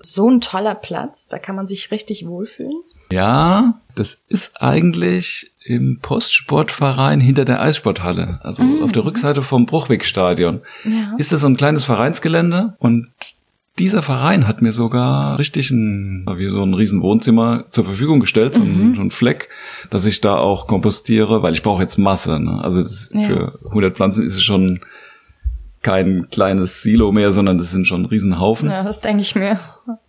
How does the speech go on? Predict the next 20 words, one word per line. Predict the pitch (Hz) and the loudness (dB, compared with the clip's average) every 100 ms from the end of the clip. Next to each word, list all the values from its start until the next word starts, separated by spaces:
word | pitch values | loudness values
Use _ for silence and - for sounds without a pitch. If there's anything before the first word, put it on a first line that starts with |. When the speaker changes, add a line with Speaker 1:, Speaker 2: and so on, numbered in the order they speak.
| _ _ _ _ _ | _ _ _ _ _
Speaker 2:
Und | 98 95 90 90 82 | 0 2 4 2 0
den | 123 110 | 2 2
mache | 101 95 | 2 0
ich | - | 0
auch | 90 | -2
den | 101 82 | -2 -2
Garten | - 120 117 | 2 2 2
zum | - 92 | 0 -2
Teil | 95 92 95 95 92 101 - | 0 2 2 0 -2 -6 -6
mit | 82 85 - | -6 -6 -2
anderen | 92 90 | -2 -2
zusammen. | 80 87 113 120 117 117 117 | -4 0 4 4 4 2 -4
Und | - 101 _ - | -6 -6 _ -4
dort | 151 185 | -2 -2
ist | - 143 | -6 -6
es | 135 135 - - | -4 -6 -8 -4
so | 120 123 127 127 123 123 | 0 2 2 0 -2 -2
schön | 135 156 | -2 0
schattig | 127 135 151 139 135 131 - | 0 -2 0 2 2 0 -6
und | - - - | -4 -4 -6